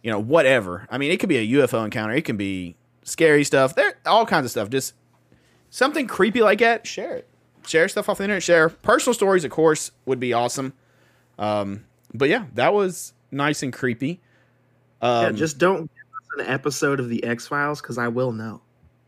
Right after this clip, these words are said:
Speaker 1: th-, there you go. Yeah, don't rip off that. Like, it needs to be, like,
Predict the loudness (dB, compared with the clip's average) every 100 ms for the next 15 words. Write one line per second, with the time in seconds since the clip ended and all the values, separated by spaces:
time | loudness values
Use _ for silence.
0 | _ -8 -6 -2 -2 -2 -6 -2 -2 0
1 | 0 4 4 6 4 4 2 0 -4 -6
2 | -12 _ -2 2 2 2 4 4 4 2
3 | -2 -12